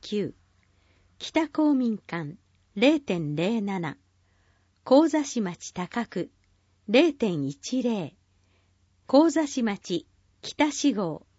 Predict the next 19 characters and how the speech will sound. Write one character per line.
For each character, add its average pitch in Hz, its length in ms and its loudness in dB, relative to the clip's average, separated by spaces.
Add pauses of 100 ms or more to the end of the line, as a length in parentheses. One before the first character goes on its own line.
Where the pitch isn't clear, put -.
零 285 240 4
点 165 340 -4
零 196 320 -2
五。 170 200 -4 (800)
川 277 260 6
東 294 480 0
町 214 400 -4 (140)
高 269 320 -6
塚、 - 340 -8 (520)
零 277 260 4
点 160 320 -2
零 165 180 -2
八。 190 480 -10 (800)
川 262 240 4
東 269 480 -2
町 214 460 -6 (120)
熊 233 300 4
野 285 180 2
道、 170 320 -4